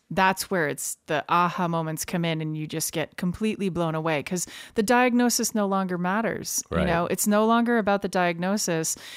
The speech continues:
Speaker 1: It's about what's the element that's involved and how can you actually offset this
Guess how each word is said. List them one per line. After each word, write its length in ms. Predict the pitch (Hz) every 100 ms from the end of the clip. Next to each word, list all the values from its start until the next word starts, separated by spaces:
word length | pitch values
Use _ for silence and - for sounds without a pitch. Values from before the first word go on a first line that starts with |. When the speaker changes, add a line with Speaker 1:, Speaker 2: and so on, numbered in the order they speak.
| -
Speaker 1:
It's 160 | 202 196
about 260 | 202 190
what's 240 | 180 214 -
the 140 | -
element 380 | 196 208 202 185 - -
that's 320 | 196 185 -
involved 500 | 202 190 170 165 170 -
and 140 | 175
how 240 | 160 196
can 140 | 208 220
you 100 | 202
actually 440 | 165 175 - 175
offset 520 | - 170 - - 175 -
this 300 | 147 151